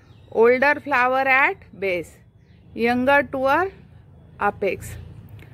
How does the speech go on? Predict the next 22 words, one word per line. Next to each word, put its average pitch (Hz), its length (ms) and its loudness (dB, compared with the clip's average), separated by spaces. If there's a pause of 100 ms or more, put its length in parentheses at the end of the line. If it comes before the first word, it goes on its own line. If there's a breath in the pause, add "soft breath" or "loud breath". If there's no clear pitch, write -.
(260 loud breath)
Apex 240 480 0
is 285 160 -4
not 269 340 2
utilized 254 580 -4
in 262 220 -6
flower 247 500 0 (280)
formation. 208 720 -4 (340 soft breath)
So 254 220 2
growth 254 360 2
of 254 280 2
inflorescence 220 720 -6
axis 214 440 -6
is 370 300 0 (440 soft breath)
indefinite, 233 920 -2 (380 loud breath)
and 220 240 -2
this 233 180 0
is 262 200 -4
the 285 180 0 (120)
tuberose 240 600 0
plant. - 400 -4 (480)
Tuberose, 262 640 -2
in 233 340 0